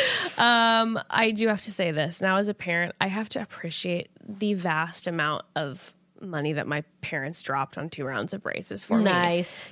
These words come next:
Speaker 1: You know what I mean?
Speaker 2: Yeah.
Speaker 1: Like, now I was like, "Oh my God, these are so obnoxious." Now I'm like, "God bless you guys for spending that money." So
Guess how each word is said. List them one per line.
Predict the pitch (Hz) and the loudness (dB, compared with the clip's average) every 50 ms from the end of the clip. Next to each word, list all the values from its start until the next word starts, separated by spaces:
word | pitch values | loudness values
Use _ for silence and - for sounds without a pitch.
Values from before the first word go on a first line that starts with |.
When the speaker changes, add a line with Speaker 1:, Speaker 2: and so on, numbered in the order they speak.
| - | 0
Speaker 1:
You | 269 269 | 4 6
know | 269 269 | 6 6
what | 269 262 | 6 6
I | 262 262 | 4 4
mean? | 254 233 220 226 233 | 4 4 4 6 6
Speaker 2:
Yeah. | 165 165 | 6 6
Speaker 1:
Like, | 180 202 208 214 | 6 4 4 2
now | 208 208 202 202 | 4 6 6 6
I | 202 196 208 | 6 6 4
was | 214 208 | 2 0
like, | 208 208 202 - | 0 -2 0 0
"Oh | 233 | 0
my | 254 262 262 | 0 0 0
God, | 247 254 247 240 226 | 2 2 0 0 0
these | 240 233 240 226 | 0 -2 0 0
are | 240 254 | -2 -2
so | - - 220 | 0 0 0
obnoxious." | 208 214 208 190 185 190 - - 196 180 | 0 0 0 0 0 0 -2 -6 -6 -4
Now | 196 190 180 175 | -2 0 0 0
I'm | 175 175 | 0 0
like, | 175 175 175 | -2 -4 -4
"God | - 202 220 220 - | -6 -6 -6 -4 -4
bless | 170 175 180 190 - - | -2 -4 -2 -4 -4 -6
you | 185 - | -6 -4
guys | 180 156 170 180 - | -4 -4 -4 -4 -6
for | - 185 180 175 - | -8 -8 -8 -8 -10
spending | - - - 180 175 175 165 160 | -8 -6 -4 -2 -2 -2 -2 -2
that | 151 131 95 | -2 -4 -2
money." | 160 156 156 143 143 185 | -2 -2 -2 -2 -2 -2
So | - - 208 185 180 | 0 2 2 2 2